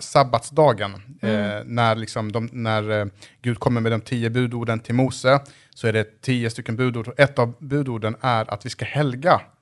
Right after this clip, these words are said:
Speaker 1: sabbatsdagen.
Speaker 2: Mm.
Speaker 1: Alltså, typ så här,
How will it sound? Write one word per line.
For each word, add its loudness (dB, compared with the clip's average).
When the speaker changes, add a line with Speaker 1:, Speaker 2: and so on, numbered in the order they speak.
Speaker 1:
sabbatsdagen. 0
Speaker 2:
Mm. -14
Speaker 1:
Alltså, 4
typ -4
så 4
här, 6